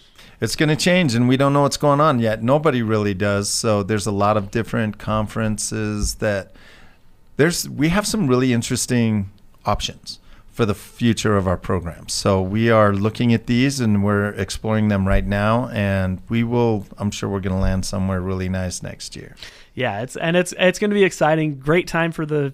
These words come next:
Speaker 2: for the Flippin' Birds,
Speaker 1: Yep.
Speaker 2: honestly. I mean, it, it'll be really great to see how the program keeps progressing, and, I mean, it's, it's been fun to see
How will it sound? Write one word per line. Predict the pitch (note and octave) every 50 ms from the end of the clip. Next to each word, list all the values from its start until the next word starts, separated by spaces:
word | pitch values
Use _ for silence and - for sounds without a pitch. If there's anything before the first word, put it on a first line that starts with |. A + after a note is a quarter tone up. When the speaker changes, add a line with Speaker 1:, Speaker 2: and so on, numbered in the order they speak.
| - -
Speaker 2:
for | - E3+
the | D#3 D#3
Flippin' | C#3+ E3+ E3+ D#3+ E3+ D#3+
Birds, | D#3 D#3 F#3 F#3 D3 - - - -
Speaker 1:
Yep. | D3 C#3+
Speaker 2:
honestly. | C#3+ D3 D3 - - C#3+ C3 B2 C3
I | C3+
mean, | C#3 C#3+ C#3+
it, | D3 C#3+ C3+ C#3 _
it'll | - D#3+ D3+ D3
be | D3 D3
really | D3 D3 D3+ D3+ D3+ D3
great | C#3 D3+ D#3 D3+ D3+ D3 -
to | - D3
see | - - D3+ D3+ D3+ D3+ D3 C#3+ C#3 - - - - - - -
how | - D#3 D3+
the | D3+ D3
program | - E3 D#3 D3+ D3+ D3+ D3 D3 D3
keeps | - - D#3 D3 - - - _ _ _ _ _
progressing, | - D3 C3+ C#3+ D#3 F#3 - G#3+ G3+ A3 G#3+
and, | D#3 A#2+ A2+ A#2+ B2 A2+ - - - - - - - - -
I | C3+
mean, | C#3 C#3 C#3 C#3
it's, | C#3+ C#3 - - - -
it's | E3 C3+ -
been | - D3 C#3
fun | - - D3 C#3+ D3+ D3+
to | - C#3+
see | C3 - - C#3+ C#3 C#3 C3+ C3+ B2+ B2+